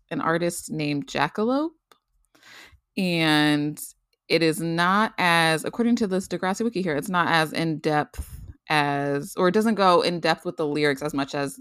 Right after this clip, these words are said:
it did for seasons one through three. So it's, like, a new rendition, it's someone else singing it. Um, and then honestly, we get a different instrumental remix of this version for season six. So I think eventually they just started to phase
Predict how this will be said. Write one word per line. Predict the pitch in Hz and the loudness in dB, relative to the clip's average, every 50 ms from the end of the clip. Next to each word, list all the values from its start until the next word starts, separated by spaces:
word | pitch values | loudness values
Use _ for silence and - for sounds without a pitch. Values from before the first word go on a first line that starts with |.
| - - | -10 -6
it | - 147 - - _ _ _ _ _ _ _ - | -4 -4 -4 -6 _ _ _ _ _ _ _ -2
did | - 170 156 151 147 143 | 4 6 6 6 6 4
for | - - 147 143 | 0 -2 -4 -2
seasons | - - - 165 151 139 139 147 143 143 143 - | -4 -4 -4 -2 -2 -2 0 0 -2 -2 -4 -6
one | 147 143 143 143 143 143 143 143 139 139 139 | -8 -8 -6 -4 -4 -2 -2 -2 -2 -2 -4
through | - - 139 135 | -4 -4 -4 -4
three. | 135 - 151 147 165 226 269 269 - - - - - | -4 -4 -2 0 2 2 0 0 -2 -12 -20 -20 -8
So | - - 185 165 | -2 2 2 2
it's, | - - | 4 2
like, | 165 165 151 | 0 2 2
a | 147 143 | 2 2
new | 139 165 170 156 143 | 2 0 0 0 0
rendition, | 143 139 151 156 220 233 262 - - 226 220 214 190 | 0 0 0 2 2 2 2 2 2 2 2 2 2
it's | 156 - - | 0 -2 -2
someone | - 160 151 147 143 | -4 -4 -2 -2 -2
else | 143 - - - | -4 -6 -8 -8
singing | - 247 240 233 233 233 220 220 | -6 -2 0 0 2 2 2 2
it. | 214 208 208 202 202 190 - _ _ _ _ - - - - - - | 0 0 0 0 0 -2 -4 _ _ _ _ -20 -20 -20 -20 -8 0
Um, | - 185 175 160 151 143 143 135 - | 2 4 6 6 6 4 2 0 -2
and | - 170 | -2 0
then | 170 165 - | 0 0 0
honestly, | - - 151 160 254 294 302 277 - - 170 165 160 151 156 165 185 202 202 208 | 2 2 4 4 4 4 4 2 0 -2 -2 0 0 0 0 0 0 -2 -4 -4
we | 180 165 | -4 -4
get | 156 160 156 156 151 139 - - | -2 0 2 2 2 2 0 0
a | - 160 | -2 -2
different | 151 156 - - - - 170 160 151 139 - - | -2 0 -2 -2 -2 -2 -2 -2 -2 -2 -2 -4
instrumental | 165 165 - - - 165 156 151 156 156 170 175 175 165 151 139 | -6 -6 -6 -6 -6 -4 -2 0 -2 -2 0 -2 -2 -2 -2 -4
remix | 151 151 151 156 156 156 160 - - - | -4 -4 -2 0 -2 -2 -4 -6 -6 -4
of | - 143 135 - | -4 -4 -2 -2
this | - 147 156 - | -2 -2 -2 -2
version | - 147 143 139 156 160 143 143 143 143 143 147 - - _ _ - | -2 -2 0 0 0 -2 -2 -2 -2 -2 -2 -4 -8 -12 _ _ -6
for | 180 175 | -6 -6
season | - - 196 180 185 190 | -4 -4 -4 -2 -2 -2
six. | - - 277 - - - - | -2 0 0 0 0 -2 -2
So | 185 170 | 0 0
I | 151 165 | 0 0
think | - - 208 202 208 - _ - | 0 -2 -2 -2 -2 -4 _ -6
eventually | 190 170 - 247 226 - 208 190 175 | -4 -2 0 -2 -2 -2 -4 -4 -2
they | 151 151 147 | -2 -2 -2
just | 139 139 143 - - | -4 -4 -8 -10 -12
started | - - 156 147 143 151 - | -10 -6 -6 -6 -6 -6 -8
to | - 185 | -8 -10
phase | - _ - 160 147 143 139 | -10 _ -6 -4 -4 -4 -4